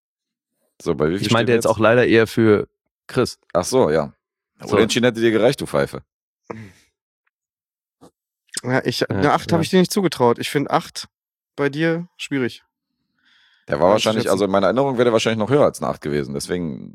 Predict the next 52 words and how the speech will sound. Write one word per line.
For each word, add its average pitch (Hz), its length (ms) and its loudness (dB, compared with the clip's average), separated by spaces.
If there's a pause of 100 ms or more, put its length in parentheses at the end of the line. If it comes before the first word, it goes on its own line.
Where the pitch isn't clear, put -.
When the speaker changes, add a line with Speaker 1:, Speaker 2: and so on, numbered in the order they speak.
Speaker 1:
meinte 82 280 -4
ich 82 60 -6
so, 82 180 0
ist 78 120 -4
immer 87 140 -4
noch, - 280 -8 (240)
ist - 160 -12
immer 87 120 -6
noch 87 240 -4
cool, 101 220 2
aber 76 240 2
wahrscheinlich 82 320 -4
ein 73 100 -8
bisschen 76 240 -6
Federn 69 260 -4
hat 67 160 -6
er 62 80 -6
gelassen, 60 260 -10
kann - 160 -16
ich - 60 -20
mir 50 80 -16
vorstellen. - 360 -14 (1040)
Aber 65 340 0
ist - 100 -12
schon - 160 -8
ein - 20 -8
geiles 85 260 2
Ding. 78 200 -6 (3000)
Speaker 2:
So, 87 560 0 (140)
damit 98 360 -6
ja, 107 200 -2
hat 87 220 -6
Guess - 220 -4
gewonnen, 95 360 -2
weil 107 120 0
der 104 100 0
hat 104 100 -2
jetzt 104 140 -2
nur 104 80 4
einen 92 120 0
halben 131 320 2
aus, - 440 -2
äh, - 220 -4
Miesen 139 440 2
mitgenommen 143 420 2
aus 110 140 0
der 131 140 2
Runde. 135 360 2
Wir 113 180 4
beide 110 300 2
jeweils 107 360 0
ein. 117 320 2